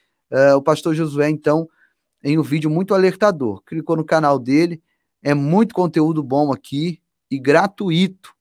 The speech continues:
pra abençoar a sua vida. E do Pastor Da-, é, David tem o nome dele também, o canal Davi Al-, é, David, né, com, com D no final, é, oficial.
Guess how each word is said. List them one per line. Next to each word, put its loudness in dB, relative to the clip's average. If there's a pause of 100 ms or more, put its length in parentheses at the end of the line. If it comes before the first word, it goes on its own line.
(200)
pra -2
abençoar -2
a -2
sua -4
vida. -8 (480)
E -4
do -2
Pastor 2
Da-, 2 (100)
é, 2
David 0
tem 0
o -2
nome 0
dele -2
também, -2
o -2
canal -2 (220)
Davi -2 (280)
Al-, 2
é, 0
David, 0
né, 0
com, -6
com -8
D 0
no -6
final, -2 (640)
é, 2 (220)
oficial. -2